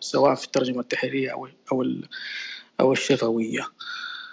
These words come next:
فكذلك أيضًا أمر آخر ربما أنه المترجم عليه أنه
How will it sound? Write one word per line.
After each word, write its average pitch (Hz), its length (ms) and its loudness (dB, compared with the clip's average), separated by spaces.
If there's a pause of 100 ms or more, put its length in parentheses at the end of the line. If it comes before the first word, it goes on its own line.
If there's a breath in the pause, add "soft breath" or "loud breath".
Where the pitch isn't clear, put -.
(340 loud breath)
فكذلك 147 1500 8
أيضًا 202 360 10 (360 loud breath)
أمر 165 320 8
آخر - 320 4
ربما 196 300 8
أنه 180 120 8
المترجم 185 440 10
عليه 175 200 10
أنه 147 480 6